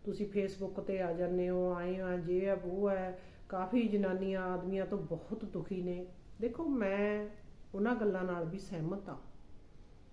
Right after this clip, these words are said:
ਕੁਛ ਘਰਾਂ 'ਚ ਲਾ ਲਓ, ਮੈਂ ਇੱਕ ਸੱਸ ਨੂੰਹ ਦੀ ਗੱਲ ਕਰੀ ਆ, ਮੈਂ ਨੂੰਹ ਚੰਗੀ ਦੀ ਗੱਲ ਕਰੀ ਆ। ਕੁਛ ਘਰਾਂ 'ਚ ਨੂੰਹਾਂ ਮਾੜੀਆਂ ਵੀ ਹੋਣਗੀਆਂ।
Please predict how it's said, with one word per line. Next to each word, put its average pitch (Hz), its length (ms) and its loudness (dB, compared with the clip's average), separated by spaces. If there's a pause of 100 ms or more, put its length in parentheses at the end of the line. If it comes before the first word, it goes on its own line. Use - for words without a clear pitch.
(1700)
ਕੁਛ 330 260 2
ਘਰਾਂ 247 380 4
'ਚ 160 140 0 (1400)
ਲਾ 202 240 6
ਲਓ, 226 220 6 (300)
ਮੈਂ 220 240 4
ਇੱਕ 240 160 0
ਸੱਸ 233 320 -2
ਨੂੰਹ 247 220 6
ਦੀ 294 160 4
ਗੱਲ 226 160 6
ਕਰੀ 165 360 2
ਆ, 170 60 4
ਮੈਂ 202 180 4
ਨੂੰਹ 233 260 8
ਚੰਗੀ 240 320 2
ਦੀ 226 180 2
ਗੱਲ 196 180 4
ਕਰੀ 147 340 -2
ਆ। 139 40 -8 (540)
ਕੁਛ 277 220 2 (140)
ਘਰਾਂ 226 240 4
'ਚ 165 120 -4 (580)
ਨੂੰਹਾਂ 196 240 2
ਮਾੜੀਆਂ 220 400 6
ਵੀ 269 140 8
ਹੋਣਗੀਆਂ। 277 460 4